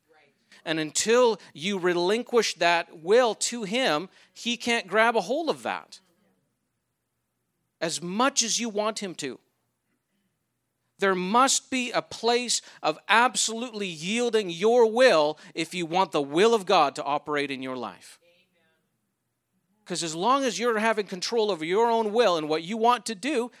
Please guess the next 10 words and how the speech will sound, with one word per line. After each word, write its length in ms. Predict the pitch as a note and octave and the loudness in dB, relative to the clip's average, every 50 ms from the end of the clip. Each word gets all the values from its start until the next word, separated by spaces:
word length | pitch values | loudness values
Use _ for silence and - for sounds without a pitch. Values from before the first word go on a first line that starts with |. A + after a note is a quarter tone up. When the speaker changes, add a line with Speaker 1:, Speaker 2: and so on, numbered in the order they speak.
| _ _ _ | _ _ _
Speaker 2:
he 260 | - - - G3+ G3+ | -18 -12 -10 -10 -10
can't. 640 | - - - B3+ D4+ D4+ F3 G#2+ - _ - - - _ _ _ _ _ _ _ _ _ _ _ _ _ _ _ | -10 -10 -10 -8 -8 -8 -8 -12 -14 _ -18 -18 -18 _ _ _ _ _ _ _ _ _ _ _ _ _ _ _
'Cause 180 | - - F3+ - | -8 -4 -4 -4
he 140 | - B3 A#3+ | -4 -4 -6
will 180 | G#3 G3 F#3 | -4 -4 -4
not 340 | F3+ F3 F#3 G3+ A#3 A3+ A#3 | -4 -4 -2 0 0 0 0
override 600 | A#3+ A#3+ A#3+ G3 A3 G#3 F#3 G3+ A3 A3+ A3 F3 A3 | -2 -2 -2 -2 -4 -2 -2 -2 -2 -2 -4 -4 -4
what 140 | A3+ G#3 | -6 -8
you're 120 | F3+ E3+ D#3+ | -8 -8 -10
doing. 320 | E3 A3 A3+ F3 F#2+ C#2 | -8 -10 -10 -10 -14 -16